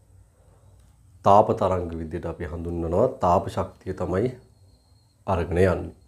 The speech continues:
ඒ කියන්නේ ඒ තරංගයෙන් එන ශක්තිය පදාර්ථයට හම්බුනාම ඒ පදාර්ථයේ උෂ්ණත්වය වැඩිවීම සිද්ධ වෙනවා. ඒක නිසා තමයි අපි එළියේ මහා අවුවකට නිරාවරණය වෙන්න විශේෂයෙන්ම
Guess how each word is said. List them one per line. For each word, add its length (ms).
ඒ 120
කියන්නේ 260
ඒ 60
තරංගයෙන් 640
එන 140
ශක්තිය 520
පදාර්ථයට 580
හම්බුනාම 560
ඒ 80
පදාර්ථයේ 600
උෂ්ණත්වය 520
වැඩිවීම 500
සිද්ධ 320
වෙනවා. 280
ඒක 160
නිසා 300
තමයි 240
අපි 260
එළියේ 480
මහා 380
අවුවකට 580
නිරාවරණය 800
වෙන්න 360
විශේෂයෙන්ම 720